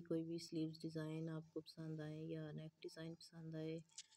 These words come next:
दामन डिज़ाइन अच्छा लगे, वो आप डिज़ाइन कर सकते हैं। अपने ड्रेसेस को खूबसूरत बना सकते हैं गर्मियों के लिहाज से। ये देखें, लेस लगा के नेक, स्लीव्स और दामन डिज़ाइन किए गए हैं।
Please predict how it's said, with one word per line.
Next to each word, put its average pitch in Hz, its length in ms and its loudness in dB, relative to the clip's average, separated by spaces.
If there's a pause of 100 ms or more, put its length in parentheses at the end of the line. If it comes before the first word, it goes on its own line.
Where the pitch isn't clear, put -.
(120)
दामन 165 360 8
डिज़ाइन 170 380 4
अच्छा 160 260 -2
लगे, 156 280 2
वो 160 220 4
आप 151 200 0
डिज़ाइन 156 320 -2
कर 170 140 -2
सकते - 360 -8
हैं। 185 200 0 (840)
अपने 190 240 8
ड्रेसेस 185 400 8
को 190 140 6
खूबसूरत 185 420 4
बना 185 240 6
सकते 175 320 0
हैं 180 220 4
गर्मियों 170 340 4
के 180 120 2
लिहाज 170 360 4
से। 165 300 0
ये 160 160 4
देखें, 165 340 -2
लेस 160 420 2
लगा 156 260 2 (120)
के 160 120 4 (840)
नेक, 160 400 6 (140)
स्लीव्स 160 500 4
और 151 400 6
दामन 151 320 4
डिज़ाइन 156 400 2
किए 160 240 -2
गए 165 140 4
हैं। 175 200 2